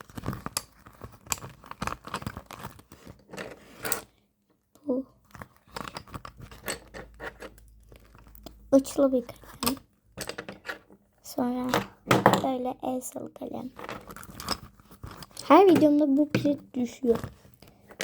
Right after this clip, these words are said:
Böyle bir kedili, e, kalem var ama ya da bunu koymayacağım.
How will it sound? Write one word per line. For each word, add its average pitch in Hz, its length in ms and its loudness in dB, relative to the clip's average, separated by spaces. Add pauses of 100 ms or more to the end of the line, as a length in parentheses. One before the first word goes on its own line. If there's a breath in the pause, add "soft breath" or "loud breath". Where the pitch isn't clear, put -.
(1700 loud breath)
Böyle 262 320 4
bir 247 180 -4
kedili, 254 640 2 (140)
e, 214 500 4 (1400)
kalem 254 240 2
var 226 80 -2
ama 254 220 0 (420 loud breath)
ya 440 60 4
da 453 120 8
bunu 392 180 6
koymayacağım. 220 880 6